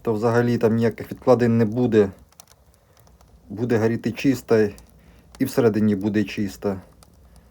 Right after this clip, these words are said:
Тому можна використовувати на природній тязі без турбіни, якщо, звичайно, дозволяє димар.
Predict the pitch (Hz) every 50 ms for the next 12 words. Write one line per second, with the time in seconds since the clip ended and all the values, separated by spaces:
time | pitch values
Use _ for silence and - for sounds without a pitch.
0 | _ _ - _ - - - _ _ - 127 139 143 139 131 123 104 - - -
1 | _ - - 139 147 135 107 113 117 117 110 - 120 110 113 - - - 127 117
2 | 110 113 110 107 - 113 117 113 113 110 110 110 110 107 104 101 - 117 117 113
3 | 117 113 101 110 110 101 - - 143 131 113 92 98 101 90 85 - _ - -
4 | - - 101 123 117 117 - - 123 110 98 101 110 104 101 98 92 92 _ _
5 | _ _ _ _ _ _ - 110 - - 139 123 107 117 110 - 123 113 110 107
6 | 101 113 101 110 117 113 113 110 107 107 98 113 104 107 101 95 92 92 -